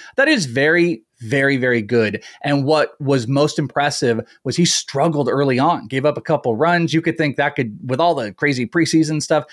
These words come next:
that could be the thing that takes him down. It didn't. He got better as the game went on, going up against the single best pitching performance, if you wanna look at it technically, especially from a swing and miss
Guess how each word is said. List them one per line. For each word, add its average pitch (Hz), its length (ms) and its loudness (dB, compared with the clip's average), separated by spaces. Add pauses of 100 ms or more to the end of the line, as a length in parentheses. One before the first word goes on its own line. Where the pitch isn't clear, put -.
(160)
that 208 180 -2
could 240 80 0
be 233 80 2
the 185 120 0
thing 180 180 2
that 131 160 -2
takes 143 240 -2
him 123 100 0
down. 127 300 0
It 135 160 -6
didn't. 160 320 0
He 170 100 0
got 170 300 -4
better 156 240 2
as 127 100 -2
the 127 60 -4
game 143 220 0
went 131 120 2
on, 151 240 2 (280)
going 226 260 2
up 208 160 0
against 170 420 0 (300)
the 185 160 0
single 220 580 2
best 165 540 -2
pitching 185 360 0
performance, 165 560 0
if 127 120 -2
you 127 80 0
wanna 190 180 2
look 147 220 0
at 127 80 0
it 110 100 -6
technically, 156 460 -2
especially 160 320 -2
from 131 160 -2
a - 20 -2
swing 127 220 -2
and 113 100 2
miss 190 260 0